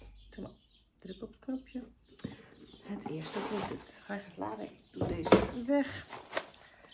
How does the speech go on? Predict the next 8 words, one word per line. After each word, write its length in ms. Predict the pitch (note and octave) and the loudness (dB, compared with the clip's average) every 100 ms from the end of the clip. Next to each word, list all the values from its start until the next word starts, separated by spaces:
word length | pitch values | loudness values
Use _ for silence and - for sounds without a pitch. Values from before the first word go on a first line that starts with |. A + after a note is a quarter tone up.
| - | -8
Hij 300 | - G#3+ E3+ | 2 4 6
is 100 | F#3+ | 4
een 100 | E3+ | 4
beetje 300 | D3 C#3+ D#3+ | 2 2 0
raar 260 | G#3 F#3 | 4 4
ingepakt, 540 | G3+ A3 G#3 G#3+ G3 - - - - - - - - | 4 0 4 4 4 2 -4 -4 -6 -6 -10 -16 -14
zie 180 | - G3+ | 2 6
ik. 300 | G3 F#3 | 8 6